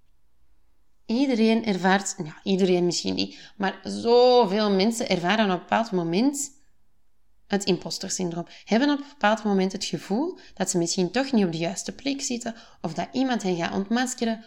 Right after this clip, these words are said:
dat iemand gaat zeggen, "Wat doe jij hier, zeg? Jij weet er helemaal niks van." Of voelen zich op een bepaald moment zelf een bedrieger. Hebben zelf het gevoel van, "Hier, ik ken hier niks van, ik zou hier helemaal niks over moeten meedelen, want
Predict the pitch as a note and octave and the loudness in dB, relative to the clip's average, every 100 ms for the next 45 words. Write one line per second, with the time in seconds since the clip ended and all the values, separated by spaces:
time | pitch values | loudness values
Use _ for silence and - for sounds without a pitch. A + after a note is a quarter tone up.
0 | - - - - C4+ C4 A#3+ G3 F#3+ A3+ | -20 -12 -10 0 0 0 -2 -4 -4 -4
1 | A3 A3+ - _ - D#3+ A3+ C4 G3 E3 | -4 -6 -10 _ -8 -2 -2 0 -2 0
2 | F#3 A3 A3 E3 D#3+ E3 - C#4 F#4 - | 0 2 0 -2 -6 -8 -4 -4 -2 -2
3 | G3 F3+ F3+ D#3+ D#3+ D3+ E3+ C#4+ - - | 0 0 -2 -6 -6 -4 -4 -4 -6 -10
4 | - - - - - _ - - - _ | -12 -20 -20 -20 -20 _ -20 -20 -20 _
5 | - - - _ A#3 C#4 - C#4 C4+ A#3 | -20 -20 -20 _ 0 0 -2 -2 -2 -2
6 | A#3 G3+ F#3 G#3 A3 G#3 G3+ F#3 A3 A3+ | 0 -2 0 -2 -2 0 0 0 -2 -2
7 | G3+ G3+ F#3 - F#3 E3+ F3 E3+ - - | 0 0 -2 -4 -4 -4 -8 -12 -18 -20
8 | - - F#3+ G3+ G#3+ C4 A#3+ A#3+ G#3 F#3 | -20 -6 -2 0 0 0 -4 -6 -6 -6
9 | G3+ G3+ G3 F#3 - - _ - _ - | -4 0 0 -2 -8 -20 _ -20 _ -2
10 | A3+ A#3 - - _ - - - - B3+ | -2 -2 -8 -16 _ -20 -20 -14 -4 -2
11 | G4+ G4 G4+ - D4 G#3 - A#3 A3+ A3 | -2 0 -2 0 -2 0 0 0 0 0
12 | G#3+ G#3 G3+ G3 F3+ F3+ F3 F#3+ G3 G3 | 0 -2 -2 -4 0 -2 -2 -6 -6 -2
13 | F#3 B3+ F4+ D4+ C#4 G3 F#3 | 0 0 0 0 0 0 -2